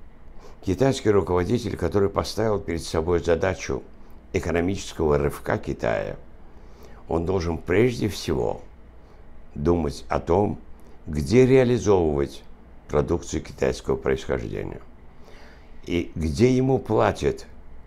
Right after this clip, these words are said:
живую твёрдую валюту, и где жизненный уровень населения позволяет закупать больше и лучше. Сравните рынок Европы,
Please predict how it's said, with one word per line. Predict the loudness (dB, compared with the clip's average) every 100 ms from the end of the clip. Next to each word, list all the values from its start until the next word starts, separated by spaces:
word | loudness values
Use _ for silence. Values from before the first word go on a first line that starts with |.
| -14 -6
живую | 0 4 4 4 2 0
твёрдую | 2 2 4 2 4
валюту, | 2 2 0 -2 -2 -6 -18 -18 -16 -16 -18 -18 -18 -4
и | -2
где | -2 -2 0 2 2 -4 -12 -10
жизненный | -4 0 2 2 2 2 2 -2 -4
уровень | 0 2 4 4 2
населения | 0 0 0 2 0 -4 -6 -12 -16 -20 -20 -14 -4
позволяет | -2 0 2 4 4 4 2 0 -4 -16 -18 -16 -8
закупать | 0 2 2 0 4 4 2 -10 -16 -16 -12
больше | -4 6 8 8 4 0 -2 -4 -14 -18 -16 -16 -16 -18 -18 -18 -18 -16 -18 -18 -14 -2
и | 0
лучше. | 2 0 -4 -10 -12 -18 -18 -18 -16 -16 -14 -16 -16 -18 -18 -18 -18 -18 -20 -18 -18 -16 -16 -4
Сравните | 6 6 6 2 0 4
рынок | 6 6 2 -2
Европы, | 2 4 6 4 2 0 -2